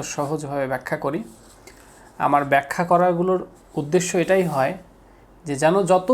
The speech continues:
দুর্বল শিক্ষার্থী হোক সে যেন বুঝতে পারে। ঠিক একইভাবে বইটাও লেখা হয়েছে, যত দুর্বল শিক্ষার্থী হোক না কেন সে বুঝতে পারবে। এরপরে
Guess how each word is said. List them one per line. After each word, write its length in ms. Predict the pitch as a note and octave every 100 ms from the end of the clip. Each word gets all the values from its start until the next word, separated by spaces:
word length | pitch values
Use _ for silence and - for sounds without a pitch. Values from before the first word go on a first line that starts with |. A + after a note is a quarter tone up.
| G#3+
দুর্বল 260 | G3 F3+ E3+
শিক্ষার্থী 340 | D#3+ - D3+ D#3+
হোক 80 | E3
সে 60 | D#3+
যেন 100 | D3+ C#3+
বুঝতে 240 | C3 - C3
পারে। 120 | - C#3
ঠিক 120 | A#3+ A#3+ - -
একইভাবে 480 | F3+ C#4 C#4+ G#3 F#3+ E3
বইটাও 280 | D3+ C#3+ C3
লেখা 160 | C3 - B2+
হয়েছে, 240 | B2+ - - - - - - - C3
যত 200 | F#3+ F#3+ A#3+
দুর্বল 260 | F#3 F3+ F#3 -
শিক্ষার্থী 360 | E3+ - E3+ D3+
হোক 80 | C3+ C3
না 40 | B2+
কেন 100 | D3 -
সে 80 | D3
বুঝতে 220 | - - -
পারবে। 240 | - - F3 - - - - - - - - - - - - - - F3+
এরপরে 300 | G3 F#3+ G3